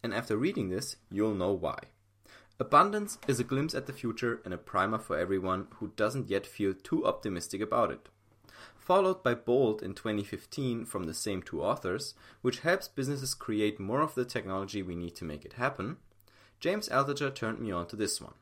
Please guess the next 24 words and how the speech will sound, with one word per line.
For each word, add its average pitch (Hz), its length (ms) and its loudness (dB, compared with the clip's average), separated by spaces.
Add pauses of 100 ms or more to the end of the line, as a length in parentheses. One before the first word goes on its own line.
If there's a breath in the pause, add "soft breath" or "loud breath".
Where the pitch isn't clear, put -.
(380 soft breath)
as - 160 -6
he 175 100 -2
promotes 123 460 -2
an 82 160 -6
abundance 143 480 -2
mindset 90 420 -2
himself. - 580 -4 (1400 loud breath)
Here 180 160 6
are 190 60 6
three 185 240 2
lessons 139 380 0
to - 100 -4
help 135 220 2
you 170 80 -4
think 135 240 -2
abundantly 107 800 0
in 101 100 -4
a 95 60 -4
world 127 360 2
plagued 120 400 -2
by 87 120 2
the 69 100 -2
scarcity 95 480 -4
complex. - 720 -12